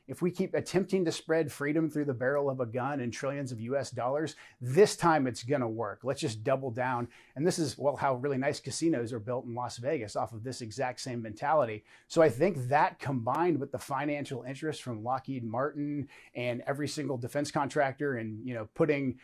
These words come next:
uh, someone like Lloyd Austin as the Secretary of Defense, who's still on the board at Raytheon,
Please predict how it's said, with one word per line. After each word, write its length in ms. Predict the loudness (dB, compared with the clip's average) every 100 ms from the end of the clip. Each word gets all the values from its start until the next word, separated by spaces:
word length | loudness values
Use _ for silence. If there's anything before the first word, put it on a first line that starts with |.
| -10
uh, 340 | 0 2 2 -2 -6 -10
someone 300 | -2 4 6
like 140 | 4 0
Lloyd 280 | 0 2
Austin 440 | 2 2 2 0 -2
as 120 | -2
the 60 | -2
Secretary 540 | -2 -2 -2 -2 -4
of 40 |
Defense, 400 | -6 -6 -6 -6
who's 120 | -6 -8
still 180 | -6
on 120 | -4 -4
the 60 |
board 360 | -6 -4 -2 -2
at 100 | -4
Raytheon, 640 | -6 -2 2 2 2 -4